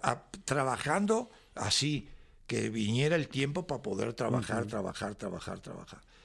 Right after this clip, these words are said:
Speaker 1: Pero bueno, no se dio, fue la historia, y este, pero una historia, eh, con un gran final feliz. La
Speaker 2: Sí,
Speaker 1: gente,
Speaker 2: sí, sí.
Speaker 1: y mi agradecimiento de por vida, la
Speaker 2: Claro.
Speaker 1: gente. Y lo que decía José, usted,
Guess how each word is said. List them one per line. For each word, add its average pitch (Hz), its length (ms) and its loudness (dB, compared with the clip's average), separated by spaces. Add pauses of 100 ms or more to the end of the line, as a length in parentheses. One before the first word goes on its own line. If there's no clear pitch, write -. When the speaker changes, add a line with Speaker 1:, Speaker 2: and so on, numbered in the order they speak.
(400)
Speaker 1:
Pero 160 220 6
bueno, 196 240 2 (180)
no 127 140 0
se 127 200 2
dio, 147 360 2
fue 135 180 0
la 123 100 2
historia, 156 760 6
y 113 240 0
este, 90 600 -2 (640)
pero 101 760 0
una 110 160 0
historia, 113 640 0
eh, - 960 -10
con 110 200 2
un 120 280 -2
gran 131 500 0 (480)
final 120 460 2
feliz. 113 500 -2
La 120 160 2
Speaker 2:
Sí, 123 140 2
Speaker 1:
gente, 131 440 4
Speaker 2:
sí, 95 240 -8
sí. 127 60 -2
Speaker 1:
y 139 40 -2
mi 123 180 2
agradecimiento 120 1000 0
de 139 140 0
por 104 240 -4
vida, 104 360 -6 (120)
la 110 140 0
Speaker 2:
Claro. 98 60 -2
Speaker 1:
gente. 107 400 0 (200)
Y 143 100 0
lo 135 160 2
que 131 80 0
decía 139 420 4
José, 131 360 2
usted, 120 320 -4